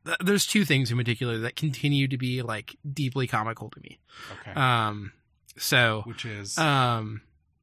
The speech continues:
Speaker 2: Or can you not say?
Speaker 1: I, I'm not gonna reveal it,
Speaker 2: Okay, you,
Speaker 1: 'cause it's still
Speaker 2: please
Speaker 1: going.
Speaker 2: reveal it to me afterwards, 'cause I've already submitted mine. I
Speaker 1: Yeah.
Speaker 2: know I did bad 'cause I didn't know what half, like, not half. I didn't know what, like,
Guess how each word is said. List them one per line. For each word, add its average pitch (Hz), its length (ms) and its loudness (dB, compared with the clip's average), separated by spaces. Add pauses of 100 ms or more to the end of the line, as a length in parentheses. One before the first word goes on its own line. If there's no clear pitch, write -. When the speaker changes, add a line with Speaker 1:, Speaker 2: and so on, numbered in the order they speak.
(240)
Speaker 2:
Or 117 80 -14
can 123 140 -10
you 110 100 -6
not 113 180 -6
say? 107 140 -10
Speaker 1:
I, 95 120 -6 (840)
I'm 175 80 0
not 208 140 6
gonna 262 180 6
reveal 240 320 2
it, 107 180 2
Speaker 2:
Okay, 98 140 -12
you, 160 100 -2
Speaker 1:
'cause 165 240 -2
it's 151 100 0
still 226 180 2
Speaker 2:
please 262 100 4
Speaker 1:
going. 214 140 4
Speaker 2:
reveal 214 160 0
it - 80 -4
to 170 80 -8
me 185 120 -2
afterwards, 139 400 -2
'cause 147 140 -6
I've 180 100 -2
already 202 180 -2
submitted 156 380 -4
mine. 143 220 2
I 131 40 4
Speaker 1:
Yeah. 120 60 2
Speaker 2:
know 143 100 0
I 151 40 -2
did 139 180 -4
bad 131 240 -4
'cause 120 100 -12
I 135 80 -4
didn't 131 160 -4
know 127 140 -4
what 120 120 -8
half, 120 340 -6
like, 117 240 -14
not 156 180 -6
half. 90 300 -12 (220)
I 196 60 -6
didn't 196 100 -4
know 170 100 -4
what, 151 80 -6
like, 131 260 -8